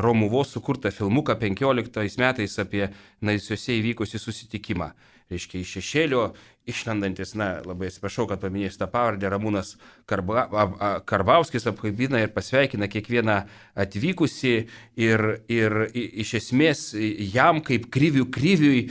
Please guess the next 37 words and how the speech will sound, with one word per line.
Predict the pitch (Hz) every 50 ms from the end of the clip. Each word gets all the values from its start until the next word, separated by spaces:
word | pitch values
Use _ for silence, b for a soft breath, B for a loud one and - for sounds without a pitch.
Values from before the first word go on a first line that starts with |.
| B B B B B
e, | - 101 101 101 95
ponė | 95 95 - - 143 135 127 123 113 113
Trinkūnienė | 120 113 113 110 110 - 185 185 175 165 151 139 135 127 123 117
negaili | 117 113 110 120 120 117 113 110
komplimentų | 113 120 110 110 113 107 113 147 180 190 180 - 143 127
ir | 117 113
iš | - 120 113
esmės | - - 135 135 127 - -
sako, | 143 147 143 - 131 117
kad | - 117 110 - 113
va | 123
čia, | 120 - - - 147 143 123 - B B B B B B B B B B
e, | - 113 110 107 101
čia | 101 - - - 151 147 143 131
ir | 117 117 113
yra | 120 151 160 143 -
tai, | 113 139 135 131 127 117
kas, | 120 - 113 104 - - - -
kas | - - 104 - -
svarbiausia. | 110 107 101 90 98 120 147 175 180 156 - - 143 127 123 110 B B B B B
Na, | 120 123 95
man | 95 98 120 175 233 247
tai | - 160
labai | 127 113 127 156 156
panašu | 139 117 110 - - 143
į | 123 -
asmenybės | - 110 107 120 120 117 107 -
kultą. | - - 95 85 - 82 76 - _ _ _ - -
Viena, | 107 123 120 127 165 180 165 - - - _
grubiai | 110 151 190 196 147
šnekant, | - - 135 127 127 113 104 120
oligarchinė | 107 104 101 127 160 165 - 175 180 165 117
grupė, | 110 104 95 - 92 85 87 b b b b b b b -
naikindama | 107 107 107 - 196 190 175 170 131 117 107
visas | 107 - - 92 -
kitas | - - - 156 151 135
grupes | 117 117 107 95 - 90 85 - -